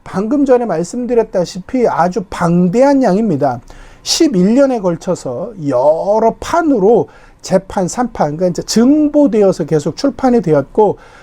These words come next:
천오백팔십삼 년에 최종 판이, 예, 출판될 때에는 책의 내용이 이천 페이지가 넘었습니다. 아, 그런데 지금 제 얘기를 들으면서 <laughs> 이런 생각을 하시는 분이 계실지 모릅니다. "아, 목사님,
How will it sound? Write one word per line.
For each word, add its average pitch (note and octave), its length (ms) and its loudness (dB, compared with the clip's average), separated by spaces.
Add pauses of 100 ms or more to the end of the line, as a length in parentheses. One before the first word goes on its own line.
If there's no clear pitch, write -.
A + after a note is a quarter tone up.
(140)
천오백팔십삼 D#4 1300 -4
년에 A#3 460 2 (320)
최종 D4+ 840 0
판이, D4+ 600 0
예, A#2+ 240 -12
출판될 B3+ 720 0
때에는 F#3+ 520 -2 (280)
책의 D#4+ 360 -2
내용이 G3+ 520 2 (100)
이천 A#3+ 500 0
페이지가 G#3 640 0 (200)
넘었습니다. C#3 880 -4 (800)
아, F3+ 80 4
그런데 B3+ 340 0
지금 A3 400 -4
제 A#3+ 240 2
얘기를 A#3 300 2
들으면서 G3 340 -2
<laughs> - 140 -6
이런 A#3 180 2
생각을 G#3+ 400 -6
하시는 A3 360 -2
분이 F3 200 -4
계실지 D#3 380 -6
모릅니다. C#3+ 520 -8 (360)
"아, - 180 -4
목사님, D#3+ 540 -4